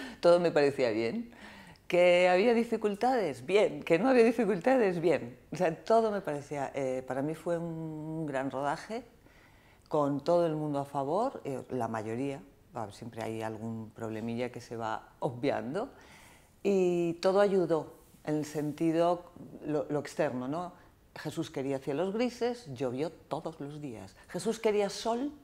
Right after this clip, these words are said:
en una escena, la escena final, salió el sol en la escena final, y así todo constante. Eso sí, te re-, requiere tener muchísima tensión, porque casi íbamos a toma única.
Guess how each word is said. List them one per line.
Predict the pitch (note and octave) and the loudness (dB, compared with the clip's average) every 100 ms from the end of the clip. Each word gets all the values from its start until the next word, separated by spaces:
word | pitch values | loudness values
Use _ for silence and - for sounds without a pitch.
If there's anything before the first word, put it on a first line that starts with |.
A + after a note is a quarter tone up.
| - | -4
en | F3 E3 E3+ | 0 2 0
una | E3+ F3 | -2 -4
escena, | - - D#3+ D#3 D3 D3 | -4 -4 -2 -2 -4 -2
la | C3+ C#3 | 2 2
escena | C#3 D#3+ D3+ | 0 -4 -8
final, | D#3 F3 A3+ B3 C#4 - - _ _ _ | -6 -2 -2 -2 -6 -18 -20 _ _ _
salió | - A2+ E3 | -12 -6 -6
el | G3 | -6
sol | - G#3 G#3 | -8 -8 -6
en | C3+ B2 | -6 -6
la | |
escena | C3 - C#3+ | -6 -8 -8
final, | C#3 C#3 B2+ A#2+ A#2+ | -8 -8 -10 -10 -10
y | C3+ | -12
así | C3 G3 G3 - _ _ | -12 -14 -14 -18 _ _
todo | F3+ E3+ C#3 | -10 -8 -10
constante. | C#3 C3+ - D3+ D3 - B2+ _ - - - - - - | -12 -12 -12 -12 -12 -14 -20 _ -20 -20 -20 -20 -20 -10
Eso | C3+ C3+ | -4 -2
sí, | C#3 D#3+ | 2 0
te | - C3+ | 0 -6
re-, | A#2+ - - - - | -6 -10 -20 -20 -14
requiere | C#3+ C3+ D#3 | -6 -2 -2
tener | D#3 D#3 D#3 | -2 -2 -2
muchísima | C#3 C3 D#3+ E3 D#3+ | -4 -6 -6 -6 -4
tensión, | D#3+ D#3+ - G3 F3+ F#3+ | -6 -6 -4 -4 -4 -6
porque | - D#3+ D3 | -6 -6 -6
casi | - D#3 - D#3 | -4 -4 -4 -6
íbamos | D3 C#3+ C#3+ | -6 -6 -10
a | C#3 | -12
toma | C#3 C#3+ | -10 -8
única. | D#3+ D3+ D3 D3 | -8 -8 -10 -14